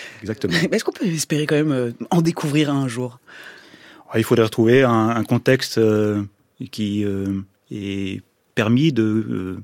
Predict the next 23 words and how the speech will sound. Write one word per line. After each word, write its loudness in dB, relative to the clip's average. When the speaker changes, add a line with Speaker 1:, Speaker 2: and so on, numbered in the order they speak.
Speaker 1:
préserver -4
ces, -6
ces -4
restes-là. -4
Alors, 2
il 2
y 4
a 4
aussi 0
l'acidi-, -2
l'acidité -2
des, 0
des -4
sédiments, -2
mais 6
rien 4
n'est 6
exclu, 2
hein. 6
On, 4
on 0
connaît, 4
euh, -2